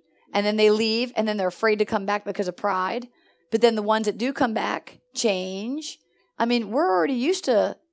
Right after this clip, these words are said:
these rotations. So just go with, go with it. Follow the order and the instruction. And don't question, "Why, why is he asking us to do this? Why is he asking us to study this?" Just do it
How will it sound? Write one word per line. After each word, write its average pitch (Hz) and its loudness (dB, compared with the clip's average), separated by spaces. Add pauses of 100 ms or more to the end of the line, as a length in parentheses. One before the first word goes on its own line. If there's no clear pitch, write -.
(120)
these 208 -2
rotations. 208 -2 (420)
So 247 2 (120)
just - -4
go 220 4
with, 226 -2 (640)
go 214 2
with 202 -2
it. - -8
Follow 254 4
the 226 -4
order 220 0
and 208 -2
the 202 -6
instruction. 196 -4 (500)
And 226 -2
don't 302 2
question, 247 0
"Why, 233 4 (920)
why 247 2
is 196 -6
he 214 -4
asking 190 -8
us 185 -6
to 175 -10
do 175 -8
this? - -14 (260)
Why 233 0
is 262 0
he 240 -4
asking 196 -4
us 190 -8
to 190 -8
study 180 -6
this?" - -14 (440)
Just 320 -6
do 196 0
it - -10